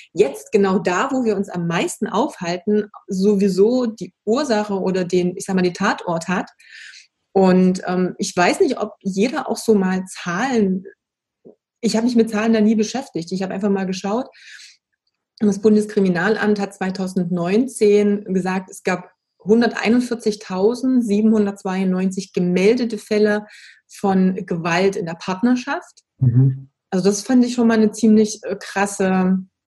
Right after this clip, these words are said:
Speaker 1: Zahl auch. Und das ist natürlich das, was gemeldet ist. Das ist nicht die Dunkelziffer. Und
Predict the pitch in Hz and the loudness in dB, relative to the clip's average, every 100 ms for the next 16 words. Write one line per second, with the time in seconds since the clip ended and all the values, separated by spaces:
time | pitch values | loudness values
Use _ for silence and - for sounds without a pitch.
0 | _ - 190 180 190 254 - 220 269 320 | _ -4 0 2 2 0 0 0 0 -2
1 | - - 190 190 175 185 190 208 185 185 | -6 -6 -4 -4 -6 -2 0 2 0 -2
2 | 190 185 185 _ 175 170 160 175 220 262 | -2 -4 -4 _ -2 0 2 2 2 2
3 | 294 226 196 175 175 - 165 175 185 208 | -2 -2 -4 -4 -8 -6 -4 -2 0 0
4 | 202 254 247 311 349 - - - - _ | 0 -4 -4 -6 -8 -18 -20 -20 -20 _
5 | - 196 190 190 | 0 2 4 2